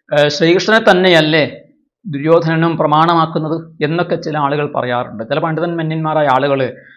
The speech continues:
"ജാനാമി ധർമ്മം നചമേ പ്രവൃത്തിഃ, ജാനാമ്യധർമ്മം നചമേ നിവൃത്തിഃ, കേനാപി ദേവേന അല്ലെങ്കിൽ ത്വയാ ഹൃഷീകേശ, ഏഹ്, ഹൃദിസ്ഥിതേന യഥാ നിയുക്തോസ്മി തഥാ കരോമി."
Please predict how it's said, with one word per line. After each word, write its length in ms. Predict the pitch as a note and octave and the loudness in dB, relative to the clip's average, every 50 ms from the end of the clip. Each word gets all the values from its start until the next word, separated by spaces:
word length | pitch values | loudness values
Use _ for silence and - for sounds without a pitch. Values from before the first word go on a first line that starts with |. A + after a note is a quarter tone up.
| _ - D#3+ | _ 0 2
"ജാനാമി 460 | D#3+ D#3+ E3+ F#3 F#3 F#3+ G3 G3+ G3+ | 4 4 6 6 6 6 6 6 4
ധർമ്മം 500 | G3 D#3+ E3 D#3 D#3 D#3+ E3 D#3+ D#3+ D#3+ | 2 2 2 2 2 2 0 -2 -2 -2
നചമേ 380 | D#3 D3 C#3 D3 D3 D#3 D#3 D#3 | -2 -2 -2 -2 -4 -4 -6 -6
പ്രവൃത്തിഃ, 680 | - - D3+ C#3 C#3 C3+ - - C3+ C3 B2 A#2 - - _ _ _ _ - | -6 -6 -6 -6 -6 -8 -10 -10 -10 -8 -10 -10 -14 -18 _ _ _ _ -2
ജാനാമ്യധർമ്മം 920 | - D3+ D3+ D#3+ E3 D#3+ D#3+ D#3+ D#3 C#3+ C#3 C#3+ D3+ D#3+ D#3 D3+ D3+ D3+ | 0 2 4 4 4 4 2 2 0 -2 -2 -2 -2 -2 -2 -2 -2 -2
നചമേ 440 | D3 C#3 C#3+ D#3 D3 D3+ D3+ D3 D3 | -4 -4 -4 -4 -4 -4 -4 -4 -4
നിവൃത്തിഃ, 720 | D3 C#3+ C3+ C#3 C#3+ C#3 - C3+ C3+ C3 B2+ A#2+ A#2+ - - _ _ _ _ _ _ - | -4 -6 -6 -8 -8 -10 -10 -10 -8 -8 -6 -6 -8 -10 -14 _ _ _ _ _ _ 0
കേനാപി 420 | D3 D3 D3+ D#3+ D#3+ D#3+ D#3+ E3 | 0 2 4 4 4 4 4 2
ദേവേന 480 | D#3 D#3+ D#3 D3+ D3+ D3+ D3+ D3 C#3+ D3 | 4 4 4 4 4 2 0 0 0 0
അല്ലെങ്കിൽ 680 | C#3+ - - - _ _ _ _ _ - E3 D#3 D3+ D3 | -2 -4 -8 -18 _ _ _ _ _ -4 -2 -2 -2 -2
ത്വയാ 300 | D3 D3+ C#3 D3+ E3 E3+ | 0 2 4 4 6 4
ഹൃഷീകേശ, 760 | - D#3 C#3+ - F#3+ E3 D#3 C#3+ D#3 D#3 D3+ D3 C#3 - - | 4 2 -2 -2 -2 -2 0 0 0 0 0 0 -2 -4 -2
ഏഹ്, 840 | D3+ C#3+ C#3 - - - _ _ _ _ _ _ _ - C#3+ C#3+ - - | -2 -2 -2 -4 -10 -20 _ _ _ _ _ _ _ -4 -4 -2 -2 0
ഹൃദിസ്ഥിതേന 840 | D#3 E3+ G#3 - - - D#3+ F3 E3+ D#3 D3+ D3 C#3+ C3+ C3 - - _ _ _ - | 2 2 2 2 2 0 2 4 4 4 4 2 0 -2 -4 -8 -14 _ _ _ -6
യഥാ 320 | C#3 B2+ C3 D#3 D3+ D#3+ D#3+ | -6 -4 -2 0 0 2 0
നിയുക്തോസ്മി 840 | D#3 D3+ D3+ D3 D3 - - D3 D3 D3 C#3+ C#3+ - - C#3+ C#3+ C#3 | 0 -2 -6 -6 -8 -6 -4 -2 0 0 -2 -4 -6 -8 -8 -8 -6
തഥാ 440 | C3+ C3+ B2+ C#3 C#3+ C#3+ D3 D3+ C#3+ | -4 -4 -2 -2 0 0 0 0 -2
കരോമി." 640 | C#3 C3+ C#3 C3+ C3 C3 B2+ B2+ C3 A#2+ A#2 A#2 | -4 -4 -2 -2 -2 -2 -2 -4 -6 -8 -10 -12